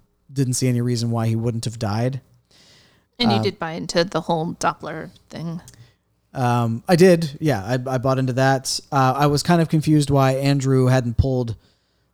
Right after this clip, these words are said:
Speaker 1: the bullet out of the wall or fixed or covered up the bullet hole in the wall,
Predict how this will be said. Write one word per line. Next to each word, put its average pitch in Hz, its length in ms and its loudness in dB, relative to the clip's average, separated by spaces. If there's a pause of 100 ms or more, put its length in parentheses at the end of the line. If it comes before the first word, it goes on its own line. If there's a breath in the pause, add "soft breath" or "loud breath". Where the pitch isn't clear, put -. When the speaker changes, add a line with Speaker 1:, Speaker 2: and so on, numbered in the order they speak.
(140)
Speaker 1:
the 123 80 -4
bullet 139 360 2
out 135 140 2
of 127 60 0
the 123 60 0
wall 127 440 2
or 123 280 -2
fixed - 640 -4
or 117 160 -8
covered 127 400 -2
up 127 200 -2
the 110 80 -4
bullet 120 280 0
hole 127 220 0
in 123 80 0
the 120 60 0
wall, 127 440 -2